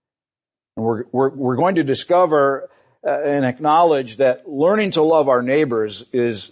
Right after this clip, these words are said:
is actually tough work. It's not as easy as taking a trolley ride through Mister Rogers' Neighborhood. But this irreducibly simple, utterly profound, and totally impossible task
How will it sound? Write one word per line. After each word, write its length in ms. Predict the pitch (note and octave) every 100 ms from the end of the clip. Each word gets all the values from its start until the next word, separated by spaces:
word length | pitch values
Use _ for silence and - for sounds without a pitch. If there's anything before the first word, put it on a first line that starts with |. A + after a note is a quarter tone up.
| -
is 340 | C3 A#2+ A2 -
actually 640 | C3 D#3+ F3+ - C3+ A2+ G#2+
tough 460 | - - B2+ -
work. 440 | A2+ A#2 G2 - -
It's 200 | A2+ C3
not 260 | D3 F3+
as 180 | F3 - -
easy 400 | G3 G3 B2+ B2
as 100 | -
taking 320 | D3 B2 B2
a 80 | A2
trolley 440 | - D3 C#3 A#2
ride 500 | G#2 G2+ F#2+ G2 F#2+
through 160 | - G#2
Mister 360 | A2 - G#2
Rogers' 460 | G2 G2 F#2+ F#2+ -
Neighborhood. 720 | G2+ F2 F#2 F2 E2 - _ _ _ _ _ _ _ _ _ _ _ _ -
But 440 | G#3 E3 - - _ _ _ _ _ _ _ -
this 340 | B2+ B2+ - - _ _
irreducibly 840 | E3 F#3 G#3+ E3+ G#3+ G#3+ G#3 G3 F3+
simple, 720 | - C#3 C3 C3 C3 F3 _ _ _ _
utterly 420 | D3+ E3+ G3 F#3+ G3
profound, 720 | F#3 F3 E3 B2+ A2+ A#2+ -
and 200 | B2+ A#2+ -
totally 640 | - F3+ G#3 G#3+ G#3+ G#3
impossible 720 | F#3+ D#3+ - D#3+ D#3+ D#3 D3+ C#3+
task 720 | - A#2+ G#2 F#2+ F#2 -